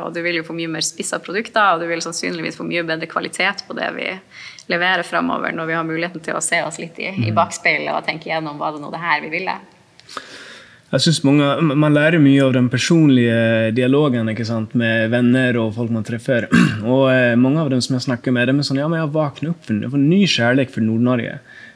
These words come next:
Speaker 2: Eller jeg har vært liksom ute i naturen, og samme for meg personlig, jeg har vært ute i naturen mye mer denne sommeren enn jeg har vært på, eh, mange år. Og, eh, få sånn,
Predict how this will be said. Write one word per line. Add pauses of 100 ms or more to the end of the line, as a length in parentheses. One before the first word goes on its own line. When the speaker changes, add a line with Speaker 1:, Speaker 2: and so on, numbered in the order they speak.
(120)
Speaker 2:
Eller
jeg
har
vært
liksom
ute
i
naturen,
og
samme
for
meg
personlig,
jeg
har
vært
ute
i
naturen
mye
mer
denne
sommeren
enn
jeg
har
vært
på,
eh, (160)
mange
år. (680)
Og,
eh,
få
sånn,